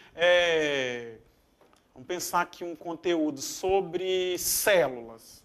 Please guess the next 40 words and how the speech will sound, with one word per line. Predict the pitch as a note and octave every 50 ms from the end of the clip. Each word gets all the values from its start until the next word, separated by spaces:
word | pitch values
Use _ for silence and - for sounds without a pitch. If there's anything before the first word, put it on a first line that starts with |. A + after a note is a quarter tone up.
| _
Aí, | - D3+ D#3+ E3+ F#3 G3
"Ah, | A#3 A#3+ C#4 D4+
eu | D4+ D4+ D#4
vi | B3+ G3 G#3 B3
isso | C4 - - B3+
em | A3+
tal | - A#3+ A#3
lugar, | A#3 A3 G#3 F3+ F#3 G#3 A3 A3+ A#3+ A3
eu | A3+ A3
vi | G3+ F#3+ A3
na | G#3 G3+
televisão, | - A3 G3+ G#3 G3+ F3+ G3 F#3 F3 G#3+ A3 G#3+
eu | G#3+ G3
vi | G3 G#3
não | G#3 G3+
sei | - - G#3+
o | G3+
quê." | G3+ - - G#3 G#3+ A3 - - - - - -
A | - -
gente | C#3+ G#3+ B3 B3 - -
recolhe | - A3+ B3 B3 - - - - - A3 A#3 C4+ D4 D4+ D4 A#3+
todas | - - - B3 C#4 D#4+ C4+ A#3+ A#3
as | B3 A#3 A#3+
informações | A3+ G#3+ - - G#3 G3+ G3 F#3+ F#3+ - - G3 G3+ G#3+ G#3 -
que | -
as | G#3 - -
crianças | - G#3+ G3+ G3 G3+ G3 - B3+ C4+ - -
têm. | - - F#3+ F#3 F#3 F#3 F3+ - - - - - - -
E | E3 F#3
a | G3
gente | F3 G#3+ A3 - -
faz | - - G3 G3+ G3+
aquela | G#3 - G#3 G#3 G3+
questão | - G#3 F#3+ - G#3 G3
do | G3 G#3
mapa | G3+ F#3 F3+ F3+ F#3+ G3 F#3+ - G#3+
conceitual, | - G3+ F#3+ F3+ - - G3+ G3 - - A3+ F#3+ F3 F3+ F#3 F#3 E3+
do | D#3+ D#3
mapa | D#3+ E3 D#3+ - F#3
mental, | F#3 F#3+ G#3 G#3 G#3 G3+ - F3 E3 E3+ E3 D3+ C3